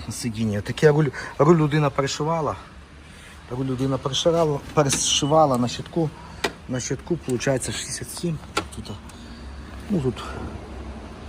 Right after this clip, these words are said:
на щитку це все будемо далі дивитися. Там. Тобто отак. Ось по помилках. Далі будемо зараз дивитися це все.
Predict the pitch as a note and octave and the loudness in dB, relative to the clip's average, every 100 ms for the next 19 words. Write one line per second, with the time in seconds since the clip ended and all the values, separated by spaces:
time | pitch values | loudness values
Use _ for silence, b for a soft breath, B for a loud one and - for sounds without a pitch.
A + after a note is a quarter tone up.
0 | B B B B B B - A#2 A2+ - | B B B B B B -6 -2 -2 -2
1 | A#2+ - C3+ A#2 B2 A2+ A2+ A2 G#2+ G2+ | -4 -4 -4 -2 0 2 4 6 4 2
2 | G2 F#2+ - - - - - - B B | 2 2 4 0 -2 -10 -14 -16 B B
3 | B B B B B - - - - A2 | B B B B B -16 -16 -16 -10 -8
4 | - G#2+ - F#2+ - - - - - - | -6 -8 -8 -8 -8 -10 -12 -16 -16 -16
5 | B B B B B B B - - - | B B B B B B B -20 -20 -10
6 | A#2 - B2 B2 C3+ C3+ - D#3+ D3+ B | -6 -2 -2 0 2 2 2 2 2 B
7 | B B - - G2 G#2 G2 G#2 G2 G2+ | B B -16 -12 -6 -4 -2 0 2 2
8 | F#2 G2 F2+ - F2 - - | 2 0 -2 -4 -10 -12 -14